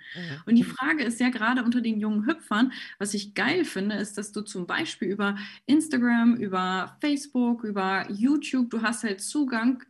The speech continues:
Speaker 2: immer mehr zu dieser Persönlichkeitsentwicklungswelt. Das heißt, Bildung ist so, es ist einfach da draußen. <laughs> Du musst es nur auf-, du musst es nur anmachen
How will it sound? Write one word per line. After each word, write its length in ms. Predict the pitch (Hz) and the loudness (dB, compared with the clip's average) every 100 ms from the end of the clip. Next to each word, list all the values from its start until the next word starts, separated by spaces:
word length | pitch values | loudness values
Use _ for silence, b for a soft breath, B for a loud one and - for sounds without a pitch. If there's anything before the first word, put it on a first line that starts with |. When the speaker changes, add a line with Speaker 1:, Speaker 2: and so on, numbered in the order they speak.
| - | 4
Speaker 2:
immer 300 | 262 254 214 | 6 6 4
mehr 480 | 226 269 247 285 - | 2 2 2 0 -4
zu 220 | - 247 | 0 2
dieser 240 | 226 220 | 2 -2
Persönlichkeitsentwicklungswelt. 1500 | 202 214 202 220 208 - 196 - 175 190 180 175 190 247 247 | -4 -4 -2 -2 -2 -4 -4 -4 -4 -4 -4 -8 -2 -2 -2
Das 140 | 180 | -2
heißt, 260 | 190 185 175 | -4 -6 0
Bildung 540 | 233 294 240 214 254 B B B | 4 4 4 2 0 B B B
ist 300 | 220 208 - | -6 -4 0
so, 420 | 233 269 330 339 B B B B B _ _ _ _ - - | 2 4 4 0 B B B B B _ _ _ _ -20 -12
es 240 | - 247 247 | -4 0 2
ist 120 | 233 | 2
einfach 220 | 233 240 | 2 0
da 100 | 208 | -2
draußen. 440 | 220 240 339 180 | 0 0 0 -2
<laughs> 280 | 196 254 285 | 2 6 8
Du 80 | 285 | 8
musst 220 | 262 262 | 8 4
es 140 | 233 233 | 2 2
nur 180 | 196 | 2
auf-, 360 | 185 240 339 - | 2 2 0 0
du 120 | 226 | 6
musst 200 | 240 254 | 6 6
es 100 | 233 | 2
nur 300 | 220 202 - | 0 -2 0
anmachen 540 | 196 254 302 320 320 | 4 4 4 2 -2